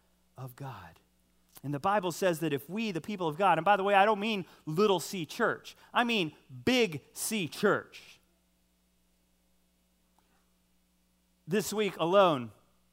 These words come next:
I received phone calls from not one, not two, not three, not four. I sound like LeBron James.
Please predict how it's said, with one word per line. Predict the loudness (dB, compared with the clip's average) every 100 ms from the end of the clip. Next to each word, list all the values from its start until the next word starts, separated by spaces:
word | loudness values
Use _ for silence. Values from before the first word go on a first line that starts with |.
| _ _ _ -6
I | -4
received | -2 -4 -6
phone | -4 -4 -4
calls | 0 0 0 -2
from | -6
not | -2 -2 -2
one, | -2 -2 -2
not | -6 -6
two, | -8 -6 -6
not | -6 -8
three, | -8 -8 -6
not | -6 -8
four. | -8
I | -10
sound | -10
like | -10 -10
LeBron | -8 -8 -8
James. | -10 -14 -14